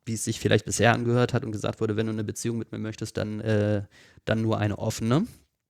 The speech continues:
Sondern es kam das Angebot von ihr, dass sie gesagt hat, „Wir können ja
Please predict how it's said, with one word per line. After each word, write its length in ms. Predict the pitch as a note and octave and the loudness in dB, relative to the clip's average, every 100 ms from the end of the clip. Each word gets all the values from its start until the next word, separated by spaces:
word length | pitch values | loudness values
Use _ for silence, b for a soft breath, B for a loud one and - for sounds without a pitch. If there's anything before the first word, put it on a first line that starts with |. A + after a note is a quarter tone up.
| _ | _
Sondern 260 | - C3 A#2 | 2 4 6
es 100 | A2+ | 4
kam 240 | - F3 | 4 4
das 120 | C3+ A2 | 4 2
Angebot 460 | A2 A2 G#2 G#2+ | -2 -2 -4 -6
von 200 | - G#2 | -6 -10
ihr, 280 | A2 A2 C3+ G#3 b b b b b - | -4 -2 -2 -4 b b b b b 0
dass 160 | B2 | 2
sie 80 | A#2+ | 4
gesagt 280 | A#2 A#2 B2 | 4 4 4
hat, 140 | B2 - | 2 2
„Wir 80 | |
können 200 | - B2+ A#2+ | 0 2 4
ja 260 | A#2 A#2+ | 4 4